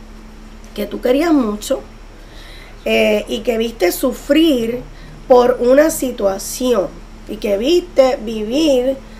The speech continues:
situaciones, eh, no agradables. Y eso, eh, hay que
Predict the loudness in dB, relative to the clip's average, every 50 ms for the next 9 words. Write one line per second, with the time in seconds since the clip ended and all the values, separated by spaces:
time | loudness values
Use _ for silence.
0 | -16 -10 -10 -8 -8 -6 -6 -6 -6 -6 -2 4 4 4 6 6 4 4 2 0
1 | -4 -10 -16 -18 -20 -20 -20 -20 -14 -10 -6 -4 -4 -2 0 2 0 0 0 -4
2 | -10 -10 -8 -6 -2 0 0 0 2 0 0 0 0 0 -2 -4 -8 -8 -10 -12
3 | -12 -14 -16 -18 -18 -18 -20 -20 -16 -10 -4 2 6 8 8 8 8 4 -2 -2
4 | -2 -2 -4 -4 -6 -14 -18 -18 -18 -14 -6 -2 0 0 2 2 2 0 -2 -2
5 | -4 -6 -8 -14 -16 -18 -16 -16 -12 -4 0 2 2 2 4 6 6